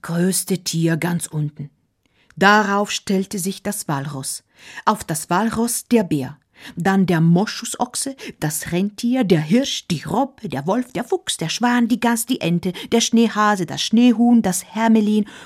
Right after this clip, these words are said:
und als letzte der Lemming. Die kleine Wühlmaus streckte ihre Pfote und: „Ja,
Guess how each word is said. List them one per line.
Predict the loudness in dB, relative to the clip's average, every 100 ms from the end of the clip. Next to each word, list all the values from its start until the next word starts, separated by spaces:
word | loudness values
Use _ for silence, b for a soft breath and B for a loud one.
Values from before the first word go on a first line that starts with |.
| B
und | 6 6 2
als | -4 -6
letzte | -2 2 2 0 -6 -8 -4 -4 _
der | 4 6
Lemming. | 4 4 4 2 2 0 -4 -10 _ _ _ _ _ _ _ _ _ _ _ _ _
Die | -4 -2
kleine | -2 -2 0
Wühlmaus | 0 -2 -6 -14 -18 _ _ _
streckte | -4 -2 -4 -4 -6 -8 -6
ihre | -6 -6
Pfote | -6 0 0 2 2 8
und: | 8 8 2 B B B B B -12 2
„Ja, | 4 6 2